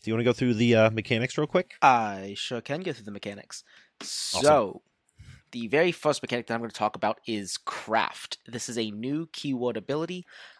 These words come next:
Speaker 2: Uh, it brings back the returning mechanic of transforming double-faced cards, but it brings it back in a new way. So, there are plenty of treasures on Ixalan's, uh, network of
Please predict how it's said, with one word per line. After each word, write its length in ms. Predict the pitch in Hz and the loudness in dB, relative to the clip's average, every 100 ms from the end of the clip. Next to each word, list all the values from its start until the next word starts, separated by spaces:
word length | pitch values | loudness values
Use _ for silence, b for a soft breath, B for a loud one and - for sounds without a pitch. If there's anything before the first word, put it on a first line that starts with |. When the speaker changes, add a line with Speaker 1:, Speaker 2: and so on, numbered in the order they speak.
| - | 6
Speaker 2:
Uh, 160 | 127 - | 8 8
it 200 | 127 - | 2 -2
brings 520 | 117 135 175 220 160 | -4 0 2 0 -2
back 460 | 139 139 170 - - - | 2 2 0 -6 -18 -12
the 360 | 127 120 117 | -6 -6 -4
returning 340 | 110 - 131 131 | -6 -4 -4 -4
mechanic 400 | 123 123 123 - | -4 -4 -4 -4
of 140 | 110 - | -8 -4
transforming 800 | - 131 135 - - 127 117 101 | -6 -4 -6 -6 -6 -6 -6 -6
double-faced 520 | - - 135 156 151 - | -4 -2 -2 -4 -6 -4
cards, 400 | 151 160 - - B B B | -4 -4 -6 -14 B B B
but 100 | 135 | 2
it 240 | 123 - | 2 -2
brings 200 | 151 156 127 | -4 -2 2
it 40 | |
back 200 | 131 127 | 2 2
in 60 | 120 | -2
a 40 | |
new 160 | 107 101 | -4 -6
way. 260 | - - - B | -6 -10 -14 B
So, 520 | - 160 131 123 113 - _ - | -2 2 4 2 -2 -10 _ 0
there 160 | 151 | 2
are 60 | 147 | 4
plenty 240 | - 185 | 2 0
of 100 | 175 | 0
treasures 480 | - 156 143 151 131 - | 0 0 2 0 -4 -2
on 140 | 139 | 0
Ixalan's, 640 | 131 - 151 135 135 131 - | 0 -4 -2 0 -2 -8 -2
uh, 180 | 117 113 | 0 0
network 340 | 120 123 120 | 0 0 -2
of 100 | 117 | -4